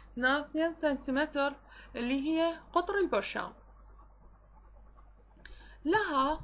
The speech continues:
خطوة منطينا إياها خمسة سنتيمتر، ومنطينا the permissible tensile shearing and crushing. شنو ذولي؟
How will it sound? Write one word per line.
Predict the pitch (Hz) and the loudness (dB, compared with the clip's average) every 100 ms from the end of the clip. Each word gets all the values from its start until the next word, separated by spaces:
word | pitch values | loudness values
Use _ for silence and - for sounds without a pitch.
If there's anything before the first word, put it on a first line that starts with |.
| - | -8
خطوة | - 392 - 233 220 269 302 - - - - - - | -2 -2 0 2 2 2 -4 -18 -20 -20 -20 -18 -6
منطينا | 247 262 339 294 | -4 -2 0 2
إياها | 254 302 349 359 | 2 2 2 0
خمسة | 349 359 381 339 | 2 0 0 -4
سنتيمتر، | 262 214 - 214 208 254 302 - - - - - - - - - - - - - - - - - - | -4 -6 -4 -6 -2 0 -2 -4 -20 -20 -20 -20 -12 -12 -12 -18 -20 -20 -20 -20 -20 -20 -20 -20 -6
ومنطينا | 254 294 302 392 392 320 311 | 0 2 2 0 2 4 4
the | 302 247 | 2 -2
permissible | 247 240 254 320 415 392 294 285 - - - | 0 0 0 -2 -4 0 2 2 0 -14 -8
tensile | 262 240 - 277 277 285 285 311 311 - - - - - - | -6 -6 0 4 4 4 4 0 -2 -20 -20 -20 -20 -20 -16
shearing | - 277 285 285 285 277 - | -6 0 2 2 0 -6 -4
and | 226 220 220 214 | -2 -2 -6 -4
crushing. | 277 302 302 302 294 294 - - - - - - | -2 -2 -2 -2 -4 -6 -14 -20 -20 -20 -20 -16
شنو | - 330 311 | -4 0 2
ذولي؟ | 269 262 254 269 | 2 2 0 -2